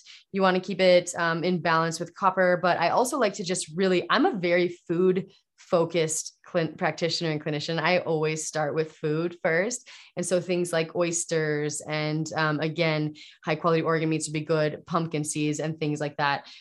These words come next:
Um, also, when it comes to sleep, uh, vitamin B twelve, like we talked about, great sources of that would be liver and, um, oysters. And this is an animal product specific. So even chicken and turkey, you can get B twelve, lower levels of B twelve, but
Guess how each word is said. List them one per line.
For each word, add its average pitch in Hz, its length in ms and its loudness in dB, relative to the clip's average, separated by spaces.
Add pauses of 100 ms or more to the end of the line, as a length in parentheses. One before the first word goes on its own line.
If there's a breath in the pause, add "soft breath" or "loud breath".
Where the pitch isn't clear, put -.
(120 loud breath)
Um, 175 280 4
also, 226 300 6
when 214 140 4
it 202 100 0
comes 226 400 0
to 208 80 -4
sleep, 202 460 -2 (320 soft breath)
uh, 165 260 4
vitamin 190 420 4
B 180 140 -2
twelve, 175 240 0
like 190 140 2
we 233 80 -2
talked 175 260 0
about, 160 440 0
great 190 300 2
sources 180 380 -2
of 156 140 -6
that 170 400 4 (420 loud breath)
would 180 240 2
be 180 260 2
liver 175 680 4 (320 loud breath)
and, 165 440 0
um, 160 320 2
oysters. 180 760 2
And 165 280 -2
this 214 140 -2
is 240 140 -2
an 190 100 2
animal 170 420 0
product 160 360 -2
specific. 165 680 -4
So 180 240 2
even 180 360 0
chicken 180 320 -4
and 160 120 -2
turkey, 165 280 -4
you 165 120 -4
can 175 140 -2
get 160 240 -2
B 170 160 -6
twelve, 160 320 0
lower 170 260 0
levels 160 440 0
of 147 200 -6
B 147 140 -8
twelve, 151 340 -6
but 156 220 -4